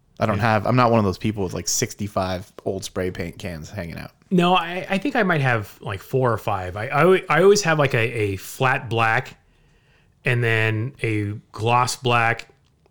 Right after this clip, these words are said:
Speaker 2: and then, like, a, a primer or, like, a rust proofing, like, white. Like,
Speaker 1: Yeah.
Speaker 2: those are the three that I typically have in the house. And maybe, like, a, a, a s-, a clear finish, like
Speaker 1: Actually,
Speaker 2: a rattle can.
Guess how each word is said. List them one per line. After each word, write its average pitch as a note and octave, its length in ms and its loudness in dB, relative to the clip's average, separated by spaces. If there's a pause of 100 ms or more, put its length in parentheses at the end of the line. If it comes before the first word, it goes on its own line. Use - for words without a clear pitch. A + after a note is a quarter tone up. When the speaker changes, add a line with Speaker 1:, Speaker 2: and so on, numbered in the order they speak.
(260)
Speaker 2:
and G#2+ 180 -2
then, A2 180 -2
like, G2+ 140 -4
a, F#2+ 280 -4
a G2 100 -6
primer A#2 440 -2 (300)
or, A#2+ 60 -10
like, G#2 160 -2
a G2 180 -2
rust A2+ 380 -2
proofing, A#2+ 380 0
like, F#2+ 180 -6
white. G#2 360 -4 (120)
Like, A2 100 0
Speaker 1:
Yeah. A#2 100 6
Speaker 2:
those D3 180 4
are D#3 40 2
the C3 120 4
three C3 300 2
that G#2+ 100 0
I G#2 40 -2
typically G#2 360 -2
have F#2 360 -8
in F#2 80 -10
the F#2+ 60 -8
house. F2+ 420 -4 (300)
And D3+ 120 4
maybe, E3 220 4
like, C#3 200 4
a, A#2+ 120 2 (340)
a, A#2+ 80 -6
a - 20 -2
s-, - 300 -2
a A2 140 -2
clear B2+ 380 2
finish, G#2 420 -6 (440)
like A2 180 -2
Speaker 1:
Actually, A2 100 2
Speaker 2:
a A2+ 40 0
rattle A2 160 2
can. G#2 260 -6